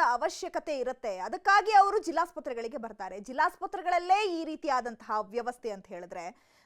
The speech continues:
ಮತ್ತೆ ಬಡ ವರ್ಗದ ಜನರು ಮತ್ತೆ ಎಲ್ಲಿ ಹೋಗ್ಬೇಕು? ಅದ್ರ ಜೊತೆಗೆ ಈಗ ಬಳ್ಳಾರಿ ಜಿಲ್ಲಾಸ್ಪತ್ರೆಯಲ್ಲಿ ಆ ಓ ಟಿ ವಿಭಾಗ ಕೂಡ ಕ್ಲೋಸ್ ಆಗಿದೆಯಂತಲ್ಲ,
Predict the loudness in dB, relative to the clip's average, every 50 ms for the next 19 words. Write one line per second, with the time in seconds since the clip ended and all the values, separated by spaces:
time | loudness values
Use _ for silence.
0 | _ 0 0 2 2 2 2 4 6 6 8 8 8 8 6 6 2 0 0 0
1 | -2 -2 -2 -2 -4 -4 -4 -2 0 0 0 0 0 0 -2 -2 -2 -6 -4 -2
2 | -2 -2 0 0 -2 -2 0 0 0 0 0 0 0 0 0 0 -2 0 2 2
3 | 2 4 4 6 6 6 4 2 4 4 4 4 2 0 -8 -8 -6 -4 -4 -2
4 | -2 -2 -2 2 4 4 4 6 4 4 2 2 2 2 2 2 0 -4 0 2
5 | 4 4 4 2 -2 0 2 4 6 6 4 2 0 -6 _ _ _ _ 2 4
6 | 6 6 6 6 4 4 2 2 0 -2 -4 -4 -4 -2 0